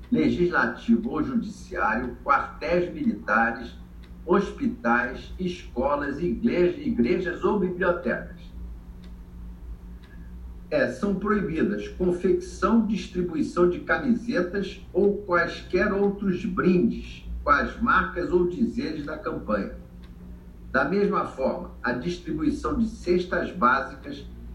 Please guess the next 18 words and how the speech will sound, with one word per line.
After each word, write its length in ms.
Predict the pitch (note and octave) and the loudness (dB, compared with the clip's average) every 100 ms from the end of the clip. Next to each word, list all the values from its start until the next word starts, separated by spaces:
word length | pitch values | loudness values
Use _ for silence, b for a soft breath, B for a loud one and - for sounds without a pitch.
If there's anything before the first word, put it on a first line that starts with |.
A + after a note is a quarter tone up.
| - - | -10 2
material 640 | C3+ - D#3+ A#2+ A#2 A#2 | 2 2 0 4 6 4
de 60 | - | -2
construção 720 | - D3 - A#2+ A2+ - A#2 - - | -6 -6 -2 0 0 0 -2 -2 -2
ou 480 | G#3+ A3 F#3+ - - | 4 6 6 2 2
qualquer 640 | F3+ A#2+ A#2 - D3+ C3+ | 4 4 0 -2 0 6
outro 400 | A#2 A2+ A2 A2 | 6 6 0 -4
benefício 800 | G2 A2+ A#2+ B2 - C#3 B2 - | 4 4 4 0 -2 0 0 0
ao 80 | A2 | 2
eleitor 600 | A2+ C3+ - - E3 D#3+ | 2 0 -4 -2 0 2
não 240 | F3+ G#3+ F#3 | 2 2 0
são 400 | - E3 F#3 - | -2 0 0 4
permitidos, 720 | F3 F3 G3 - C#3+ A#2 - - - - - - - - | 6 6 2 -4 -2 -2 -2 -12 -16 -16 -14 -16 -14 -14
sob 280 | - A#3 A3+ A3 | 2 4 4 2
pena 260 | - F3+ F#3+ | 4 4 4
de 100 | F3+ | 2
o 80 | F3+ | 0
candidato 580 | E3 D3+ B2 C3 - E3 | -2 -2 0 2 0 -4
responder 640 | F3 - B2 G#2+ - | -6 0 2 2 0